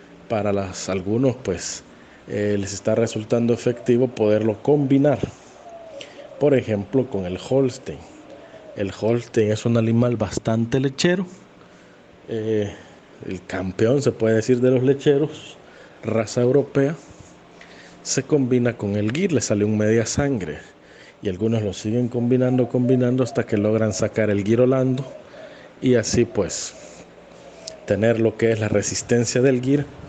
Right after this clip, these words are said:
con la productividad del Holstein. Ahora bien,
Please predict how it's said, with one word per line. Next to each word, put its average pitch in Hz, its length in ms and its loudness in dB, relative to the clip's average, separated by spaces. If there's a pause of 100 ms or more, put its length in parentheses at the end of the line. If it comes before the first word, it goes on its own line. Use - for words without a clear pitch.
(180)
con 123 200 2
la 120 80 2
productividad 104 800 2
del 92 140 0 (100)
Holstein. 85 420 -6 (1080)
Ahora 104 320 0
bien, 143 280 2